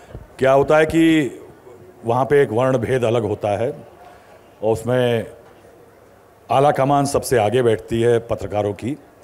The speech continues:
और उसके बाद मध्य कमान, उसके बाद निम्न कमान। निम्न कमान में वो बेचारे जो रोज़ गिट्टी पत्थर तोड़ करके खबर लाते हैं, वो होते हैं। तो पहले एक लड़ाई हुई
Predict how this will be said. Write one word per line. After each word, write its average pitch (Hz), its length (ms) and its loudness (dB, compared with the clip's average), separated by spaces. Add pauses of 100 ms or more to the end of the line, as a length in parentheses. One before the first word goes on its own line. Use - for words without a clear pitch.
(680)
और 120 280 4
उसके 131 380 2
बाद 127 460 2 (180)
मध्य 110 220 0
कमान, 120 640 0 (300)
उसके 117 220 -6
बाद 117 260 -2 (320)
निम्न 131 260 -4
कमान। 92 380 -10 (1300)
निम्न 147 160 -2
कमान 147 320 2
में 147 120 2
वो 143 200 6
बेचारे 131 360 2
जो 127 120 2
रोज़ 127 560 2 (280)
गिट्टी 123 260 -6
पत्थर 120 320 -6
तोड़ 117 260 0
करके 117 280 -2
खबर 110 260 -2
लाते 104 280 -4
हैं, 123 100 -2
वो 131 220 0
होते 92 200 -8
हैं। 147 240 -10 (1000)
तो 131 60 0
पहले 156 540 4
एक 139 300 -2
लड़ाई 123 260 2
हुई 120 460 0